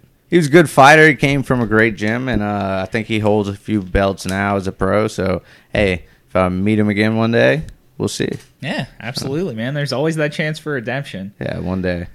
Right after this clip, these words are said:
Speaker 2: But, um, as far as fighting goes, where we've talked about mindset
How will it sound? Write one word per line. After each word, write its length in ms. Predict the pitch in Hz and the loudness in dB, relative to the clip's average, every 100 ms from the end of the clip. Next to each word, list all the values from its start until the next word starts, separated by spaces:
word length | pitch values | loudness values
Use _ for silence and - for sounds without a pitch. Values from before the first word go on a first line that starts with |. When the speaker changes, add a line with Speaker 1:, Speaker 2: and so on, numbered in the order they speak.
| _ _ - | _ _ -4
Speaker 2:
But, 320 | 143 139 170 | -4 -2 -2
um, 480 | 156 143 123 110 101 _ _ _ _ _ - | -2 -2 -4 -8 -12 _ _ _ _ _ -6
as 160 | 143 143 | -4 -2
far 300 | 151 170 139 | -2 0 0
as 720 | 139 139 139 127 117 - - _ _ _ _ _ - _ _ - - _ 113 | 0 0 -2 -4 -8 -14 -18 _ _ _ _ _ -20 _ _ -20 -20 _ -18
fighting 460 | 113 131 123 123 123 | -10 -6 -4 -6 -6
goes, 240 | 120 117 | -6 -6
where 300 | 120 113 107 | -8 -8 -8
we've 220 | 98 120 - | -10 -10 -8
talked 340 | 135 127 - - - | -8 -8 -12 -20 -16
about 320 | 110 113 110 104 | -10 -6 -6 -6
mindset 600 | 101 101 - 110 104 | -6 -8 -8 -8 -8